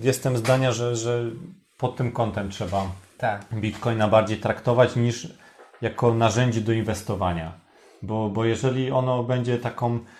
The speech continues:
Speaker 1: taką mocną walutą, no to też te wahania nie powinny być jakieś ogromne, żeby, no żeby też były mniejsze spekulacje
Speaker 2: Mhm.
Speaker 1: i żeby jakaś, no, wiarygodność po prostu była,
Speaker 2: Mhm.
Speaker 1: była większa.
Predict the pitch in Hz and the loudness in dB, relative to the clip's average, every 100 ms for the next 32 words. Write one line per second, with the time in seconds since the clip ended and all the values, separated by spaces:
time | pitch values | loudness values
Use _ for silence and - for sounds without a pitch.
0 | - - - 117 127 120 117 127 127 135 | -20 -20 -4 -2 2 2 4 4 4 0
1 | 120 120 120 131 147 135 139 139 135 139 | 4 6 6 4 2 2 2 0 0 0
2 | - - 113 101 110 - 120 113 117 113 | -2 0 0 0 -2 0 -2 -2 -2 -2
3 | 120 120 123 101 95 98 - - - - | -2 0 0 0 -2 -6 -10 -20 -18 -12
4 | 98 113 104 101 104 104 104 107 101 104 | -6 -4 -2 -2 -2 0 0 0 -2 -2
5 | 104 107 104 107 110 110 113 - - _ | 0 0 0 -2 -4 -6 -8 -12 -20 _
6 | _ - 113 110 117 113 107 107 117 110 | _ -6 -2 0 0 0 0 2 2 4
7 | 113 110 104 - 110 113 104 104 104 123 | 2 0 -4 -6 -6 -2 0 0 0 0
8 | 117 117 117 117 107 113 110 113 - - | 2 0 -2 -4 -2 -4 -2 -6 -8 -16
9 | - 147 131 131 131 123 127 131 - 120 | -14 -10 -2 0 0 0 -2 -2 -6 -8
10 | - 120 - 113 117 120 120 - - 120 | -6 -6 -6 -2 2 2 2 -2 -14 -12
11 | 104 113 117 - - 120 123 113 95 87 | -10 -10 -14 -12 2 8 8 8 2 0
12 | - | -4